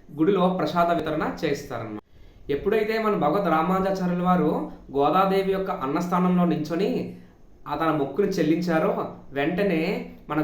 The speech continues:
గోదా అమ్మవారు వట-, వటపత్ర సాయి స్వామి వారిలో, వారి గర్భగుడిలో ఉండే అర్చనా విగ్రహం రామానుజాచార్యుల వారిని అన్నా అని పిలుచుకుంటూ బయటకు వచ్చేస్తారు. ఇప్పటికీ మనం చూస్తే మనకి శ్రీవిల్లిపుత్తూరు వటపత్ర సాయి స్వామి ఆలయంలో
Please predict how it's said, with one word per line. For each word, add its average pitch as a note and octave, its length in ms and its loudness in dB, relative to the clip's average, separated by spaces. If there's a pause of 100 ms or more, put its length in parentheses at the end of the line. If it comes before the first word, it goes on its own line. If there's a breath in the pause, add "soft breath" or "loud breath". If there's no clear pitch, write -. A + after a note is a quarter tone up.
గోదా D#3 200 4
అమ్మవారు F3+ 460 4
వట-, D3+ 200 -4
వటపత్ర D#3 360 -2
సాయి F3+ 280 0
స్వామి F3+ 260 0
వారిలో, E3 520 0
వారి D3+ 380 2
గర్భగుడిలో F3 760 2 (340 loud breath)
ఉండే D#3 180 4
అర్చనా F3+ 400 0
విగ్రహం D#3 440 2 (160)
రామానుజాచార్యుల F3+ 720 4
వారిని E3 540 2 (180)
అన్నా F3 480 2
అని D3+ 100 2
పిలుచుకుంటూ F3 880 0 (140)
బయటకు F#3 300 4
వచ్చేస్తారు. A#2+ 460 -4 (280 loud breath)
ఇప్పటికీ A3 420 0
మనం F#3+ 240 0
చూస్తే G3 600 -2 (240 loud breath)
మనకి E3 200 0
శ్రీవిల్లిపుత్తూరు F#3 840 0
వటపత్ర D#3 400 -2
సాయి F3 300 2
స్వామి E3+ 200 -2
ఆలయంలో D3+ 480 2